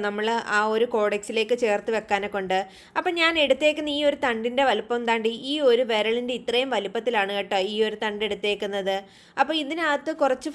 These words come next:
ഭാഗങ്ങളൊക്കെ ഞാൻ നേരത്തെ കാണിച്ചതുപോലെ കുറേ ശിഖരങ്ങളൊക്കെ വരുന്ന കുറച്ച് ഭാഗമുണ്ട്. അപ്പം ദാണ്ടെ ഇനി നമുക്ക് ഈ ഒരു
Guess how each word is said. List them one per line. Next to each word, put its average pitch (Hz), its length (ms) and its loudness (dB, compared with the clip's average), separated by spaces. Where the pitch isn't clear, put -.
ഭാഗങ്ങളൊക്കെ 262 600 2
ഞാൻ 262 160 -2
നേരത്തെ 240 360 -2
കാണിച്ചതുപോലെ 226 760 -2
കുറേ 226 220 0
ശിഖരങ്ങളൊക്കെ 233 680 -2
വരുന്ന 208 300 -4
കുറച്ച് 220 340 -6
ഭാഗമുണ്ട്. 185 540 -2
അപ്പം 339 200 0
ദാണ്ടെ 294 220 6
ഇനി 302 240 -4
നമുക്ക് 240 320 2
ഈ 277 40 -2
ഒരു 254 160 6